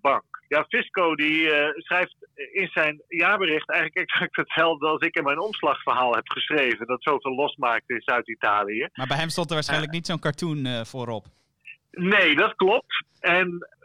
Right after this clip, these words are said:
Speaker 1: zoals wel vaker gaat, kritiek van iemand uit eigen land is vaak beter te verhapstukken dan de kritiek van iemand, eh, van, eh, elders.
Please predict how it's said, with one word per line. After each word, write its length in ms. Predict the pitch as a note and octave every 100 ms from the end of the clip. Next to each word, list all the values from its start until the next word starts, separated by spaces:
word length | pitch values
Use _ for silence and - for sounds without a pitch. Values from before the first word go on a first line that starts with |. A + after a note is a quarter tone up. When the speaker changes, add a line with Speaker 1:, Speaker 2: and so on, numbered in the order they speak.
| E3+
Speaker 1:
zoals 340 | E3 F3 E3+
wel 160 | D3 D#3
vaker 380 | E3+ F#3 G3 F3
gaat, 260 | C#3+ C#3 -
kritiek 480 | - D3+ - F#3 -
van 240 | - D3 D3
iemand 300 | D#3 C#3 C#3
uit 140 | C3+
eigen 380 | C#3 E3+ E3 C#3+
land 280 | C3 C3 B2+
is 140 | -
vaak 240 | C3+ B2+
beter 320 | - C#3+ D3+ C#3
te 100 | B2+
verhapstukken 720 | B2+ B2 - - C3+ - B2
dan 200 | A#2 A#2
de 80 | A#2+
kritiek 420 | B2+ A#2 C#3 -
van 160 | C#3 C3
iemand, 400 | C3 A#2+ A2+ B2+
eh, 200 | A#2+ A2+
van, 420 | - A#2+ A2+ A2+
eh, 160 | A2+ A#2+
elders. 640 | C#3+ C#3 A#2 C3+ - -